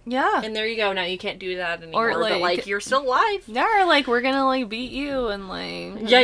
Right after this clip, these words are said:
Speaker 2: or we're
Speaker 1: rape
Speaker 2: gonna
Speaker 1: you
Speaker 2: beat you
Speaker 1: in
Speaker 2: to
Speaker 1: some
Speaker 2: death.
Speaker 1: way, like, whatever, like, yeah.
Speaker 2: <laughs> It's not those.
Speaker 1: Okay.
Speaker 2: Um,
Speaker 1: Wow.
Speaker 2: option B is that Sato is going to be shut in a four square foot rice box.
Speaker 1: No.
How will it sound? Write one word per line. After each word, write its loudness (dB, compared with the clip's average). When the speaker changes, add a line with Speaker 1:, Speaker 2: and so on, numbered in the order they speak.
Speaker 2:
or 8
we're 0
Speaker 1:
rape 0
Speaker 2:
gonna 0
Speaker 1:
you 0
Speaker 2:
beat 0
you 2
Speaker 1:
in 0
Speaker 2:
to 0
Speaker 1:
some 4
Speaker 2:
death. 0
Speaker 1:
way, 2
like, 0
whatever, 4
like, 0
yeah. -2
Speaker 2:
<laughs> -20
It's -2
not 2
those. 0
Speaker 1:
Okay. -6
Speaker 2:
Um, -16
Speaker 1:
Wow. 6
Speaker 2:
option 4
B -10
is -2
that 4
Sato 0
is -6
going -4
to -14
be -10
shut -6
in -8
a -8
four -2
square -8
foot -8
rice -8
box. -10
Speaker 1:
No. -6